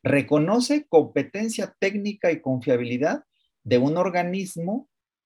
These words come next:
para realizar auditorías en un sector específico. O también acreditan laboratorios, unidades de verificación o ahora unidades de inspección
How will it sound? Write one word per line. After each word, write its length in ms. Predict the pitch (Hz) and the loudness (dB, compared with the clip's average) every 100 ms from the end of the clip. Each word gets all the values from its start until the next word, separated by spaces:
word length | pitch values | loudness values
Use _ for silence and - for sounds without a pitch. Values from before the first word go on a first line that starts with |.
| _ _ _ _ _ _ - | _ _ _ _ _ _ -6
para 220 | 117 110 | -2 0
realizar 400 | 107 117 107 147 | 0 -2 0 2
auditorías 640 | 143 131 123 123 143 151 | 4 2 2 2 2 0
en 100 | 123 | -2
un 100 | 123 | -6
sector 360 | 123 120 110 117 | -4 -6 -2 -2
específico. 580 | 107 - 95 101 - - _ _ - _ _ _ _ _ - | -2 -6 -8 -8 -12 -18 _ _ -20 _ _ _ _ _ 0
O 140 | 123 | 0
también 380 | 117 120 131 147 | 2 2 4 4
acreditan 920 | 143 - 120 117 123 139 131 113 - _ _ | 2 4 4 4 2 2 0 -2 -8 _ _
laboratorios, 1000 | - 95 98 95 92 139 147 147 135 120 | -4 -2 0 -2 2 4 6 6 4 0
unidades 320 | 113 110 117 | -2 0 0
de 100 | 120 | 0
verificación 920 | 110 104 107 - 104 104 135 139 143 127 | -2 -2 -8 -4 -4 0 0 2 2 2
o 220 | 98 92 | -2 0
ahora 240 | 107 113 | 2 2
unidades 360 | 113 110 117 117 | 0 0 -2 -2
de 40 | |
inspección 580 | 117 - 123 - 139 135 | -10 -8 -8 0 0 0